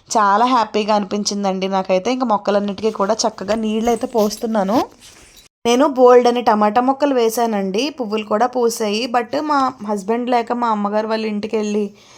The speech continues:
ఆ, వచ్చి చూసేసరికి ఏంటంటే అవన్నీ కూడా ఎండిపోయి చాలా బాధేసింది. అనుకోకుండా ఆ చిన్న కుండీలో ఆ టమాటా మొక్క వచ్చిందండి, పువ్వులు పూసాయి. మరి కాయలు కాస్తుందో లేదో, ఈలోపు ఏ ఉడతో పీకేస్తుందో ఏమో, నాకు ఏమీ తెలీదు.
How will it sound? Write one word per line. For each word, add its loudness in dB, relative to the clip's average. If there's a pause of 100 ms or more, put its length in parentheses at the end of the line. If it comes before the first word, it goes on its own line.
(240)
ఆ, -4
వచ్చి -4
చూసేసరికి -2
ఏంటంటే -2
అవన్నీ -2
కూడా -4
ఎండిపోయి -4 (100)
చాలా 2
బాధేసింది. -2
అనుకోకుండా -2 (360)
ఆ -2
చిన్న -2
కుండీలో 2
ఆ 6
టమాటా 0
మొక్క -2
వచ్చిందండి, -2
పువ్వులు -4
పూసాయి. -2
మరి -4
కాయలు -2
కాస్తుందో -4
లేదో, -4 (380)
ఈలోపు 0
ఏ 4
ఉడతో 2
పీకేస్తుందో -2
ఏమో, 2
నాకు -4
ఏమీ -2
తెలీదు. -4